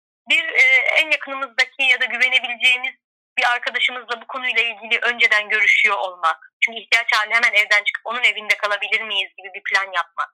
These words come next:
Bu akrabanız ya da tanıdığınız bir arkadaşınız olabilir. E, aldığınız evrakları ya da görüntüleri onunla paylaşabilirsiniz. Kendi aranızda bir parola belirleyebilirsiniz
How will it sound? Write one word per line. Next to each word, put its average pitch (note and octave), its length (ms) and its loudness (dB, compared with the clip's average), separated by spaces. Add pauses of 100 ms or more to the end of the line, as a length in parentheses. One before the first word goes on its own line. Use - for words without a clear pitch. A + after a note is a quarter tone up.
(320)
Bu D4 80 2
akrabanız B3 580 0
ya A3+ 100 0
da G#3+ 100 0
tanıdığınız G#3+ 400 -6
bir G#3+ 60 2
arkadaşınız G3 580 -2
olabilir. F3 420 -10 (600)
E, A3 100 4 (480)
aldığınız C4 560 0
evrakları A#3 640 0
ya A3 140 2
da A3 60 2
görüntüleri A3 580 -2
onunla G#3+ 400 -6
paylaşabilirsiniz. F3 720 -6 (640)
Kendi C#4+ 260 2
aranızda E4 480 0
bir F4 100 -16
parola G4 340 2
belirleyebilirsiniz F#3 920 -2